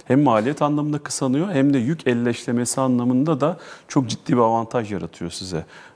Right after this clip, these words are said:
Mersin, İskenderun ortasına şimdi yeni bir havalimanı yapıldı. Bunlar hep stratejik hamleler ve güzel hamleler.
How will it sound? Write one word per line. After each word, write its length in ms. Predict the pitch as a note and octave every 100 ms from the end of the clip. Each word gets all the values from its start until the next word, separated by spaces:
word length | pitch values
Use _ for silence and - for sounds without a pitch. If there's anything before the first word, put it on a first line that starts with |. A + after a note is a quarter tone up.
| _
Mersin, 600 | A2 C#3 E3 - D#3 - - _ _ _ _ _ _ _
İskenderun 720 | - - A#2+ B2 C#3+ D3+ F#3+ G2 - _ _ _ _
ortasına 500 | A#2 A#2+ C3+ B2+ C3+
şimdi 500 | A#2+ - D#3+ C#3 E3+ - -
yeni 180 | A#2 B2
bir 60 | B2+
havalimanı 480 | A2+ A2+ G#2+ G#2 G#2+
yapıldı. 460 | F#2 F2 D2+ D2 - _ -
Bunlar 160 | A#2 C3+
hep 100 | -
stratejik 420 | - A#2+ A#2 B2
hamleler 460 | A2 F#2+ F#2+ C3+
ve 40 | B2+
güzel 300 | G2+ G#2 G#2+
hamleler. 460 | F#2 F2+ D2+ C#2